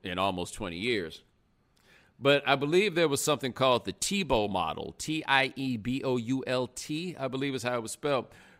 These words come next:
But basically, the i-, it was around this idea of, like, having the, having a federal country like the one that we have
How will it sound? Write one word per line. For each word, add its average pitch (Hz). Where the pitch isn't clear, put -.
But 135
basically, 190
the 160
i-, 156
it 185
was 160
around 196
this 185
idea 160
of, 131
like, 135
having 156
the, 123
having 160
a 113
federal 135
country 135
like 113
the 120
one 127
that 117
we 113
have 117